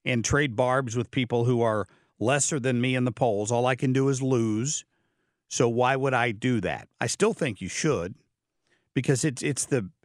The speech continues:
it's the marketplace of ideas. If you have the strength of your convictions, you should have no problem standing up next to people,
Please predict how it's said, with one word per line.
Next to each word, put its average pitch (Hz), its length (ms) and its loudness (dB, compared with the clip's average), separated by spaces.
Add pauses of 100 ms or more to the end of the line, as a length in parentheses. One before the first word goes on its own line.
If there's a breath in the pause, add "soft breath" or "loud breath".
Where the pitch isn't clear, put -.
(240)
it's 131 180 -4
the 131 100 -2
marketplace 139 760 0
of 127 80 -2
ideas. 127 480 0
If 104 160 -8
you 117 80 -2
have 131 180 0
the 135 80 -6
strength 143 340 -2
of 120 120 -2
your 120 80 -2
convictions, 110 640 -2 (320 soft breath)
you 110 80 -4
should 113 180 -2
have 117 140 0
no 120 160 0
problem 107 420 0
standing 113 440 -2
up 107 160 -2 (100)
next 117 300 -4
to - 80 -4
people, 95 480 -4